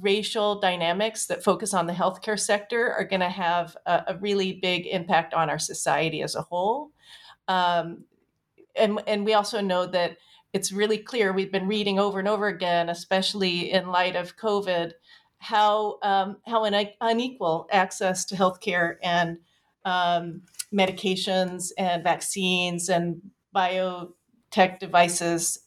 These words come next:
is. You know, that's kind of the foundation for our system of healthcare and also our economy. But i-, in this area, it also has a big im-, impact on health outcomes. So, you know,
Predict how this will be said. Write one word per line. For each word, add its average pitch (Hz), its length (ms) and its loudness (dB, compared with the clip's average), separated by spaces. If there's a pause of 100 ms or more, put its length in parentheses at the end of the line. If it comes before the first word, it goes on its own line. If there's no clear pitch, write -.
is. - 440 2
You 180 100 -4
know, 175 100 0
that's 185 300 2 (140)
kind 196 140 2
of 175 60 -4
the 185 140 -8
foundation 175 720 0
for 175 280 -2
our 170 120 0
system 170 580 0
of 165 180 -2
healthcare 160 540 0 (200)
and 175 140 0
also 160 260 0
our 160 140 0
economy. 160 600 -2 (520)
But 214 160 4
i-, - 220 -10 (180)
in 247 140 0
this - 180 0
area, 247 180 2
it 208 80 -2
also 208 240 0
has 185 100 0
a 190 60 -4
big 180 240 -4
im-, 180 320 2
impact 190 340 -2
on 160 120 -6
health 165 260 -2
outcomes. - 680 -4
So, 170 580 -2 (220)
you 185 100 -2
know, 170 220 0